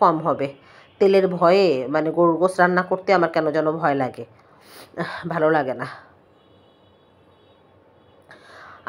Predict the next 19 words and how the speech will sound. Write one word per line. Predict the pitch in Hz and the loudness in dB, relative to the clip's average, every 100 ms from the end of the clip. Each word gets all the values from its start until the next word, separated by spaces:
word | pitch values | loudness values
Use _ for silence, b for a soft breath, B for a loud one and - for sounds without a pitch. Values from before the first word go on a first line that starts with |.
| 151 | 2
আর | 151 - B 175 160 - | 2 0 B -4 -4 -4
pressure | 196 226 220 | -4 -4 -2
cooker | - 202 | 2 4
আর | 185 | 4
একটা | 185 214 208 | 2 2 2
আছে | 233 202 | 2 2
বেশ | 208 220 196 | 2 0 4
বড়, | 196 240 | 6 8
আবার | 233 185 | 6 6
আর | 170 | 4
একটা | 170 175 | 0 0
আছে | 175 180 | 0 -2
বেশ | 165 - | -2 -2
ছোট। | - 170 127 - b b b | -2 -2 -4 -12 b b b
এটা | 196 202 | 2 4
আবার | 180 180 175 | 6 4 0
দেখা | 202 190 | 0 0
যায় | 196 190 | 2 2
যে, | 196 | 0